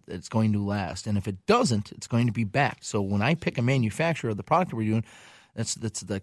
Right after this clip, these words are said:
conversation one we have is, is, is, is if and when this does fail, what happens? And we make sure that our, our customers are taken care of with no out-of-pocket money. So,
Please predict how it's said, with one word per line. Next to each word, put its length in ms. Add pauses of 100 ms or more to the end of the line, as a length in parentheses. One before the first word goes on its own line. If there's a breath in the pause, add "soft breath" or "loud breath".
(100)
conversation 600
one 180
we 120
have 280
is, 180
is, 300
is, 300
is 520
if 220
and 180
when 200
this 240
does 400
fail, 560 (640)
what 180
happens? 580
And 300
we 160
make 200
sure 200
that 160
our, 160
our 120
customers 400
are 60
taken 240
care 240
of 60
with 200
no 200
out-of-pocket 540
money. 300
So, 260